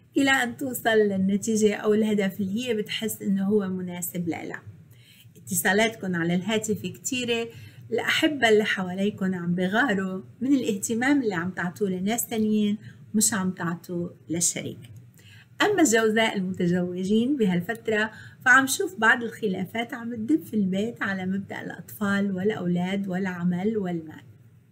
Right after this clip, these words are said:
حاولوا تيسروا الأمور بطريقة أفضل، تتفاهموا مع الشريك وتقدروا توصلوا لبعض الحلول. جوزاء،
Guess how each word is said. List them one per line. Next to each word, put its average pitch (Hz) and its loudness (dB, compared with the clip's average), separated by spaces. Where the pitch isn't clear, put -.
حاولوا 262 4
تيسروا 208 0
الأمور 202 0
بطريقة 190 -4
أفضل، 196 -2
تتفاهموا 240 -4
مع 196 0
الشريك 190 -2
وتقدروا 196 -2
توصلوا 180 -8
لبعض 170 -10
الحلول. 165 -16
جوزاء، 185 0